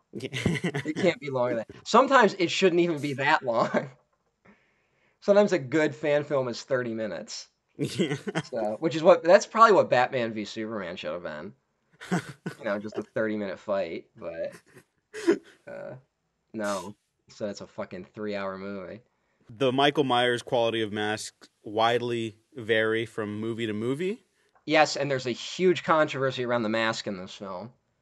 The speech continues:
Speaker 1: Mm-hmm.
Speaker 2: Um, which is what I mentioned bringing this up, I guess. Uh, so there was a, I, I haven't gotten all the details, but at some point there was a rights issue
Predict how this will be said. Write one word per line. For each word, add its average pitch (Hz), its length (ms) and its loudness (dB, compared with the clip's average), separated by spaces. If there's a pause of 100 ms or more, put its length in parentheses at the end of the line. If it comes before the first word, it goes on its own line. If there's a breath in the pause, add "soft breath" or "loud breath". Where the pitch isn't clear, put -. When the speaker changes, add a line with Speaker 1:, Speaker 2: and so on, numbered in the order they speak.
(140)
Speaker 1:
Mm-hmm. 131 760 -4
Speaker 2:
Um, 107 580 -6
which 120 180 -10
is 117 140 -10
what 117 420 4
I 123 80 -2
mentioned 120 560 -6 (180)
bringing 110 240 -6
this 107 160 -8
up, 107 220 -4
I 101 80 -8
guess. 98 240 -8 (480)
Uh, 110 480 2 (800)
so 156 560 10
there 160 160 0
was 151 160 0
a, 151 280 8 (420 soft breath)
I, 160 200 6
I 160 100 4
haven't 269 280 8
gotten 220 240 10
all 156 220 10
the 151 100 0
details, 107 880 -4 (220)
but 143 160 6
at 131 100 0
some 220 320 8
point 220 240 6
there 151 100 -2
was 151 160 0
a 135 80 2
rights 131 640 2
issue 104 800 -4